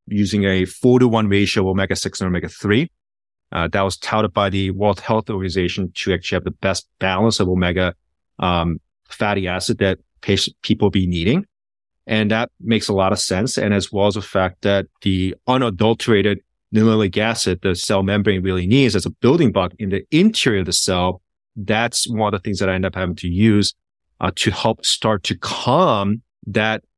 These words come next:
cell danger response that the mitochondria is going through. And then I also like to utilize the, uh, sodium butyrate from Body Bio.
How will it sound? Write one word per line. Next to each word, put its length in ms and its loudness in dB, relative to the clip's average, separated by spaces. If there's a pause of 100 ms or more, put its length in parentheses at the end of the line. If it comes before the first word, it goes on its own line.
(160)
cell 300 2
danger 380 2
response 560 2
that 160 -2
the 60 -2
mitochondria 580 0
is 100 0
going 300 -8
through. 240 -14 (380)
And 260 0
then 180 2
I 160 -2
also 360 2
like 220 4
to 160 -2
utilize 720 2
the, 340 -2
uh, 80 -6
sodium 520 2
butyrate 520 4
from 280 -2
Body 260 0
Bio. 420 0